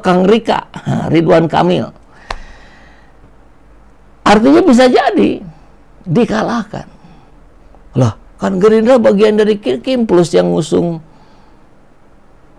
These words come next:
eh, R K Suswono. Ya, orang Gerindranya ada nggak di situ? Kan nggak ada.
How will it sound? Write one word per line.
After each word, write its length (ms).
eh, 840
R 180
K 40
Suswono. 640
Ya, 320
orang 320
Gerindranya 560
ada 80
nggak 240
di 80
situ? 240
Kan 240
nggak 160
ada. 240